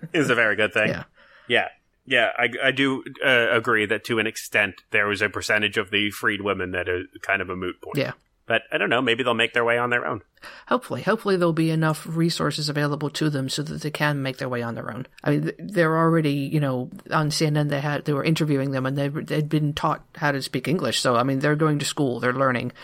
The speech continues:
Speaker 1: So I think,
Speaker 2: Right.
Speaker 1: I think the, the knowledge that if they just go back to their villages, it's not gonna work out well.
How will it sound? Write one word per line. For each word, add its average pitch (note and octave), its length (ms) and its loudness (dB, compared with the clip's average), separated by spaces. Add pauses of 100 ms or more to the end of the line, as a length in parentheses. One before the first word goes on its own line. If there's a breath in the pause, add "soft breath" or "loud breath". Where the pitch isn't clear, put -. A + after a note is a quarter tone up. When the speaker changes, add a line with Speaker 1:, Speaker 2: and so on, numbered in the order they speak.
(140 loud breath)
Speaker 1:
So - 160 0
I C#3 80 0
think, D3+ 300 0
Speaker 2:
Right. A2 260 2
Speaker 1:
I - 80 -4
think E3 240 0
the, C#3+ 360 0
the D#3 340 -4
knowledge D#3 480 2
that C3+ 260 -2
if D3 120 -4
they E3 100 2
just D3+ 160 -2
go D#3 80 0
back C3+ 160 -4
to C#3 100 -4
their C#3 120 -4
villages, B2 520 -4 (160 loud breath)
it's - 240 -8
not C#3+ 160 0
gonna B2 160 -2
work C3 240 -4
out - 220 -8
well. B2 240 -8